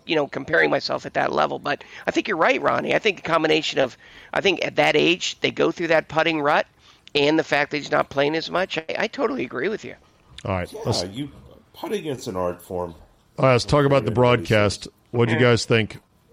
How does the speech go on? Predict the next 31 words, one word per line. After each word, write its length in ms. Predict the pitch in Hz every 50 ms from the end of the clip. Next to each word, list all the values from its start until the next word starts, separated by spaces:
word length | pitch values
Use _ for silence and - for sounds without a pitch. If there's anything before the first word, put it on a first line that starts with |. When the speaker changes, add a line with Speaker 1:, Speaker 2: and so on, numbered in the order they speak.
| _ _ -
Speaker 2:
And 140 | 120 117 117
do 60 | 113
you 80 | 120 117
know 200 | 120 120 123 120
that 140 | 117 117 113
I 140 | 113 113
am 100 | 110 110
now 260 | 110 110 110 113 113 113
on 280 | 110 110 107 107 104
Frank 360 | - - - 127 117 117 101
Nobilo 720 | 98 113 120 113 110 107 110 110 113 113 113 110 110 113 - _ -
and 360 | 107 110 117 117 117 117 110 - 117
Ian 200 | 117 117 113 98
Baker 300 | 110 110 110 - 110 101
Finch's 420 | - - 113 107 - - 101 -
shit 300 | - - - - - -
lists, 460 | 101 95 92 - - - - - - - - 98 82 - _ -
thanks 240 | 104 107 104 - -
to 140 | - 117 110
a 40 | -
tweet 280 | - - 131 123 117
I 120 | 107 101 95
sent 240 | - - 101 95 92
out? 180 | 90 90 90 - - - _ _ _ _ _ _ _ _ _ _ _ -
Speaker 1:
Oh, 180 | 151 180 170 131
Speaker 3:
Yeah, 120 | 120 120
let, 80 | 120 143
Speaker 1:
really? 320 | 190 254 294 294 196 135 135
Speaker 3:
let, 320 | 143 151 - 127 - -
let 180 | 135 139 151 156
me, 240 | 170 175 175 -